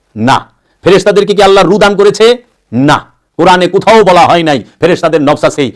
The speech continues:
ফেরেশতাদের রু দান করা হয়েছে, নাই। এমনকি ফেরেশতাদের সাথে নফসই নাই, খান্নাস করতে থাকবো,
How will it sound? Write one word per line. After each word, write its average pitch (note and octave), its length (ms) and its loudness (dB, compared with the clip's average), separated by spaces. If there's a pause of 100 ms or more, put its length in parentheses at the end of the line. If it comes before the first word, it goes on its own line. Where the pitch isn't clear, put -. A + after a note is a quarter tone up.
(160)
ফেরেশতাদের D3+ 440 -2
রু C#3 120 -2
দান D3 180 0
করা C3+ 160 0
হয়েছে, C3 240 -6
নাই। C#3 220 -2 (300)
এমনকি G#3+ 320 -2
ফেরেশতাদের F#3+ 420 0
সাথে G3+ 320 -2 (240)
নফসই G3+ 280 -2
নাই, G#3 120 0
খান্নাস F#3+ 280 -2
করতে D#3 240 -2
থাকবো, A#2 280 -8